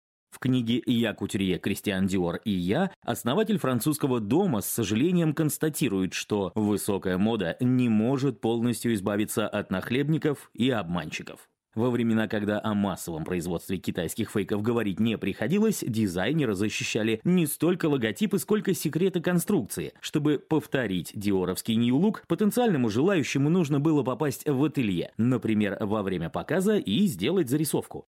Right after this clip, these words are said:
Журналисты, которые сидели на презентации, должны были иметь аккредитацию Синдиката высокой моды. Вдобавок, за ними пристально следили от трёх до пяти сотрудников.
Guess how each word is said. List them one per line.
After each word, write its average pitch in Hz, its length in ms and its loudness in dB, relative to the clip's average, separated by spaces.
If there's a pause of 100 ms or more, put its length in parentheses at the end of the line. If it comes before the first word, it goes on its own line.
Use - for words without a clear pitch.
(100)
Журналисты, 147 680 2
которые 107 380 0
сидели 107 400 0
на 98 120 0
презентации, 101 680 -2
должны 120 360 0
были 131 380 0
иметь 127 420 2
аккредитацию 110 880 0
Синдиката 123 640 0
высокой 135 380 2
моды. 139 340 2 (240)
Вдобавок, 104 760 -2
за 104 260 0
ними 92 360 0
пристально 110 600 0
следили 165 440 0
от - 360 -4
трёх 143 360 0
до 123 220 0
пяти 110 380 -4
сотрудников. - 760 -6